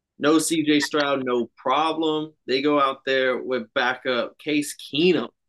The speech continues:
Case Keenum threw a touchdown, and I think it was, like, his first touchdown thrown since, like, twenty eighteen or something. It was some crazy stat line. <laughs> He hasn't thrown a touchdown in some years.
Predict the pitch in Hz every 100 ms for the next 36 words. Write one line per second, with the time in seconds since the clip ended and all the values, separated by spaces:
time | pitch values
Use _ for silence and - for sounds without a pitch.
0 | _ _ - 175 175 196 185 170 180 175
1 | - 165 170 165 151 143 123 131 180 156
2 | 139 131 - 156 151 - 151 143 147 135
3 | - 131 139 135 120 110 - 143 139 127
4 | 120 - 127 135 139 135 139 - 151 170
5 | 151 117 143 135 131 117 - 113 135 -
6 | 117 117 110 117 147 135 123 123 117 110
7 | 113 - 104 98 98 113 110 113 131 131
8 | 113 104